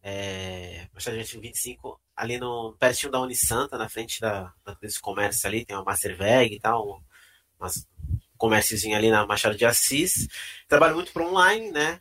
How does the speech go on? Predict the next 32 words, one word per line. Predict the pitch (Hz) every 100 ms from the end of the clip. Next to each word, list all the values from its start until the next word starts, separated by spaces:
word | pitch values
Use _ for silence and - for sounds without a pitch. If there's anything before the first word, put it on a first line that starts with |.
| -
Aí | 113 123 - _ _ _ _ _ -
tô |
vendendo | 127 123 123
muito | 127 -
pro | 127
Instagram, | 123 147 143 127 139 175 143 123
loja | 120 117
Raposa, | 120 117 120 117
barra | 120 131 135
loja | 113 120 117
Raposa | 113 120 117
Nerd, | 113 160 139
né? | 120
Instagram, | 113 120 110 120 151 -
e | 117
faço | - 110 123
entrega | - - 117
pro | -
Santos, | - 123 156 156
São | 110
Vicente, | 107 120 123
Praia | 113 113
Grande. | 107 107 135 160 - _ - - - - -
Mas, | 180 220 -
assim, | 202 - 190
eu | 180
convido | 208 202 220
todos | 214 208 -
pra | 202 185
ir | 180
lá | 160 165
mesmo, | 165 143 180 190